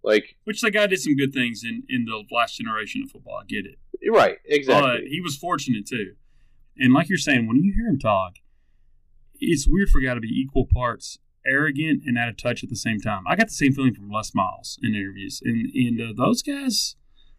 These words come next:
Speaker 2: they, they don't stay in their job a lot long. Uh, he just seemed like he knew something that we didn't, but it, he, what he would touch on, he just seemed totally, totally out of touch. So, and y-, you're right. We might be biased because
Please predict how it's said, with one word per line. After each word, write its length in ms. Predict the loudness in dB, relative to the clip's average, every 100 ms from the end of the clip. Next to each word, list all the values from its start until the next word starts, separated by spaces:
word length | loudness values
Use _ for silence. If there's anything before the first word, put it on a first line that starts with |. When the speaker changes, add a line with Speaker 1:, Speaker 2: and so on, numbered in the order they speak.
| _ _ -2
Speaker 2:
they, 260 | 2 2 0
they 120 | -2
don't 200 | 2 2
stay 300 | 2 0 0
in 60 | 2
their 140 | 2
job 360 | 0 2 2 2
a 40 |
lot 220 | -2 -8 -8
long. 260 | -10 -12 _ _ -8
Uh, 220 | -8 -6
he 180 | -4 -2
just 200 | -2 -4
seemed 160 | -6 -12
like 160 | -10
he 120 | 0
knew 280 | 2 4 2
something 360 | 2 -4 -4 -6
that 80 | -6
we 100 | -2
didn't, 220 | 0 2
but 160 | 0 -4
it, 320 | -8 -8 -10 -12
he, 440 | -20 -8 -4 -4 -4 -10 -14
what 300 | -6 0 0
he 180 | 0 -2
would 180 | 0 0
touch 280 | 0 -2 -4
on, 300 | -6 -8 -12 -18 -20 -20 _
he 160 | 0 2
just 200 | 0 -2
seemed 260 | 0 0 0
totally, 540 | -4 0 0 -2 -8
totally 320 | -6 -2 -2
out 80 | -4
of 80 | -6
touch. 380 | -4 -4 -6 -8
So, 320 | -4 -2 -4 -12 _ -20 _ -20 -20 _
and 300 | 4 6 4 0
y-, 240 | -6 -4 -2
you're 220 | -2 0
right. 260 | 2 2 0
We 80 |
might 200 | 0 0
be 80 | -2
biased 320 | -4 -4 -6
because 440 | -10 -12 -14 -14